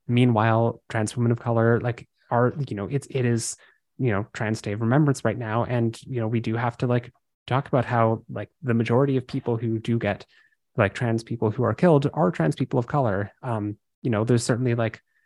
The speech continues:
violence that, like, I face as a white trans woman as well, but it's, it's not the same. It's not nearly as, as much. Um,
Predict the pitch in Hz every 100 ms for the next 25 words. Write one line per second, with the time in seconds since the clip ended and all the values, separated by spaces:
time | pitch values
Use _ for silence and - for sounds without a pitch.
0 | _ _ _ _ _ _ _ 143 113 117
1 | 123 - 120 120 - 127 110 - 120 117
2 | 117 127 120 123 113 - 110 110 120 120
3 | 117 131 127 117 113 - - 131 127 127
4 | 127 - - - 120 98 101 104 123 117
5 | 117 117 110 104 104 101 - - 113 104
6 | 104 - - - - - 127 107 98